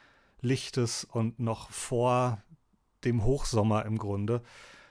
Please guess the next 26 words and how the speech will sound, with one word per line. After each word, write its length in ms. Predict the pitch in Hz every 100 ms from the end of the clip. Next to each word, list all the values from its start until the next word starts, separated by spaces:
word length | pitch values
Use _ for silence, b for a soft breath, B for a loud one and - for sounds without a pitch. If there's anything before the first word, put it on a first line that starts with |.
| B
schon 300 | - 117 110
wieder 200 | 117 113
den, 200 | 107 - 113
der 180 | 110 104
Abstieg 540 | 117 - 147 123 -
in 100 | 160
die 140 | 131 123
dunkle 320 | 120 113 117
Jahreszeit 640 | 104 107 123 - 110 95
gefeiert 480 | - - 104 98 98
werden 240 | 101 101
soll, 320 | 98 101 101 117 B B B B B -
ähm, 420 | 107 101 107 101 _ _ _ _ _ _ _ _ _ _ _ _ _
ist 320 | - 127 -
für 340 | - - - 139
mich 380 | 135 139 - -
nicht 520 | 135 127 - - 117 _ - 151
nachzuempfinden 1400 | 131 120 120 127 - - 107 107 - 117 107 117 120
und 160 | 123 117
ich 160 | 120 -
mag 260 | 117 131
auch 200 | - 117
nicht 260 | 127 120 -
unbedingt 440 | 120 120 117 117
dieses 320 | 117 117 -
Dualistische 840 | - 117 113 117 - - 95 -